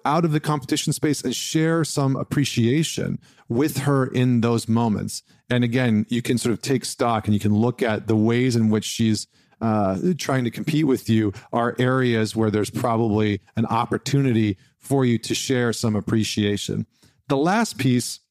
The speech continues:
is to not personalize. Oftentimes what's happening in these moments when she's trying to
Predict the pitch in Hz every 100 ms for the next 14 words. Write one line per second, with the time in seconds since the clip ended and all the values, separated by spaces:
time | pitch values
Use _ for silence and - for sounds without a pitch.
0 | _ - 123 - 127 135 143 - - 135
1 | - 113 98 90 80 73 - _ _ _
2 | - 208 220 160 151 147 123 120 131 139
3 | 151 165 143 120 117 - 127 123 120 104
4 | 110 113 113 104 90 - - 117 110 117
5 | 113 113 117 - _ - - - 147 113
6 | - - 135 135 135 - 135 123 117 113